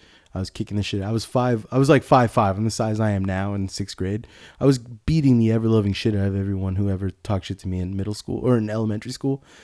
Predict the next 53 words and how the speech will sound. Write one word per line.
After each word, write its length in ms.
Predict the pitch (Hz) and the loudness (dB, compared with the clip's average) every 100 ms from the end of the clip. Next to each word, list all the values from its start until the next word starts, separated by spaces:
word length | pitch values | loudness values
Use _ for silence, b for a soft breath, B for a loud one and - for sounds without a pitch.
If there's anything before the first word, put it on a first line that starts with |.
| B | B
So, 100 | - | 2
like, 140 | 160 170 | 6 8
I 40 | |
was 140 | 180 | 6
a 60 | 143 | 6
literal, 300 | 143 135 127 | 4 6 4
I 100 | - | 4
got 300 | 175 185 - b b b b b _ 151 127 110 | 6 6 4 b b b b b _ -20 -14 -6
beat 220 | 135 156 - | -4 -4 -4
up 220 | 123 113 | -4 -4
so 220 | - 120 | 2 2
bad 260 | 113 113 110 | 2 0 0
in 120 | 98 | 0
the 80 | 98 | -2
sixth 320 | - 113 - | -2 -6 -6
grade 240 | 107 95 92 | -6 -6 -6
that 100 | 95 | -6
they 60 | |
had 160 | 95 104 | -6 -4
to 60 | 101 | -6
literally 640 | 101 113 113 101 95 107 - | -4 0 0 0 -2 -6 -14
transfer 380 | - 101 107 120 | -6 -4 -4 -2
me 160 | 107 | -4
to 140 | 101 107 | -2 -4
a 40 | |
different 380 | 95 107 104 - | -2 -6 -6 -10
school. 400 | - - 98 87 | -12 -6 -6 -6
They 120 | - 107 | -2 -2
expelled 500 | - - 113 120 120 | -2 -6 -4 -4 -4
me 160 | 113 | -4
for 160 | 107 104 92 - | -4 -8 -10 -6
getting 280 | 113 107 101 | -4 -2 -4
an 80 | |
ass 300 | 90 98 98 | -6 -6 -8
whooping 400 | 98 92 85 87 - b b b b | -8 -8 -10 -12 -14 b b b b
that 80 | 104 | -6
the 80 | 101 | -4
whole 300 | 120 113 104 | -2 -2 -4
school 500 | 101 - 117 110 101 98 | -8 -8 -2 0 0 -6
jumped 360 | 95 104 98 | -4 -4 -2
in 120 | 110 | -2
on 260 | 101 92 92 | 0 -2 -6
because 260 | 95 101 95 | -6 -6 -4
I 200 | 92 123 | -2 4
<laughs> 160 | 262 | 4
fucking, 640 | 220 - 180 165 262 339 - _ B B - | 4 2 2 2 2 2 -2 _ B B -2
I, 180 | 127 117 - | -2 -2 -6
I 80 | - | -2
pissed 280 | 107 147 123 | 6 6 8
off 160 | 123 117 | 2 0
the 60 | 107 | -2
entire 340 | 95 107 98 | -2 -2 -2
school. 320 | 92 - 85 | -4 -6 -8